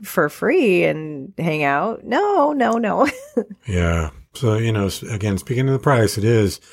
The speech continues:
Speaker 2: again, the rooms are nothing to speak of. They're fine. They're clean.
Speaker 1: Mm-hmm.
Speaker 2: But you're
Speaker 1: You're paying
Speaker 2: paying
Speaker 1: for
Speaker 2: for the
Speaker 1: the
Speaker 2: experience.
Speaker 1: experience.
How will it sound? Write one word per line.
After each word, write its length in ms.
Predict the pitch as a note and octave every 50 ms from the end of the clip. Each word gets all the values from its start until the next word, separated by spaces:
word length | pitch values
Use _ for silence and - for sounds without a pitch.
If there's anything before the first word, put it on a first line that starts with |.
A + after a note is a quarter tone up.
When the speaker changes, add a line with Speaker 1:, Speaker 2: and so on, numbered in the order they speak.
| - - - _ _ _ -
Speaker 2:
again, 180 | G#2+ A2 G#2+
the 80 | G2 F#2+
rooms 260 | F#2 F#2+ G#2+ A2+ G#2
are 80 | A2 A2
nothing 680 | G#2+ G#2+ A2 A#2 A2 - - G#2 G#2 G#2 G#2 G#2 G2+
to 160 | F#2+ - G#2+ F2+
speak 240 | - - A2 D2+
of. 160 | F2 F2 E2 D#2+
They're 100 | F2+ D#2+
fine. 240 | - - A2 G2+
They're 120 | F#2 F#2+ F#2+
clean. 440 | - - C3 A#2+ G#2+ G2 F#2 F#2 F2+ -
Speaker 1:
Mm-hmm. 300 | A3 A3+ G#3 A#3+ B3 C4+ D4+ - _ _ _ _ _ _ _ _ _ _ -
Speaker 2:
But 420 | A2 G#2 G2+ G2 F#2+ F#2 - _ _ _ _ _ _ -
you're 160 | A2 G2+ -
Speaker 1:
You're 80 | G2+
paying 140 | G2 - -
Speaker 2:
paying 220 | B2 B2+ B2+ B2+ A2+
Speaker 1:
for 60 | G2
Speaker 2:
for 60 | -
the 80 | G2 G#2+
Speaker 1:
the 60 | G2+
Speaker 2:
experience. 680 | F#2 - - F2 E2+ E2+ E2+ D#2+ D#2 D2 C2+ A#1+ G#1 - -
Speaker 1:
experience. 280 | - - - - -